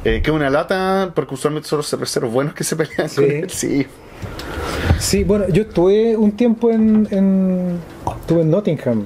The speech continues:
Speaker 1: Ah, ya.
Speaker 2: Por un tema de pega. Y fui al Brewdog de Nottingham.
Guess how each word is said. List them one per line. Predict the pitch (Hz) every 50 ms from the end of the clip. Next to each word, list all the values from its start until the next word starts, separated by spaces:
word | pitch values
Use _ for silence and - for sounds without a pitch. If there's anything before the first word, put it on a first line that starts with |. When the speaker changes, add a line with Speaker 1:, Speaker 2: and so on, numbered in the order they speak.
| 95 - - - - - - - - - -
Speaker 1:
Ah, | 156 208 254 302 285
ya. | 247 196 214 294 370
Speaker 2:
Por | 381 - 147
un | 135
tema | - 165 170 165 160
de | 151 135
pega. | - 175 160 135 117 110 107 - - - - - - - - - - - - - - - - - - - - - - - - - - - - - -
Y | 143 139
fui | - - 151 151
al | 165 165 165
Brewdog | 156 151 185 180 170 160 143
de | - 147 139
Nottingham. | 139 135 - 104 95 - 117 101